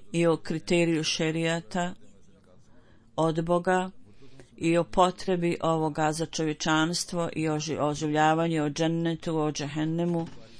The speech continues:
o pos-, i posla-, o potrebi poslanstva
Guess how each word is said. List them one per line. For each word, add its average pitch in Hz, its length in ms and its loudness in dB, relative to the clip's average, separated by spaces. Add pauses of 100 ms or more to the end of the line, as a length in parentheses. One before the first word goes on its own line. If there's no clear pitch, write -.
(480)
o 160 80 -2
pos-, - 400 -4
i 175 40 -2
posla-, - 340 -2
o 170 120 4
potrebi 175 460 0
poslanstva 165 880 0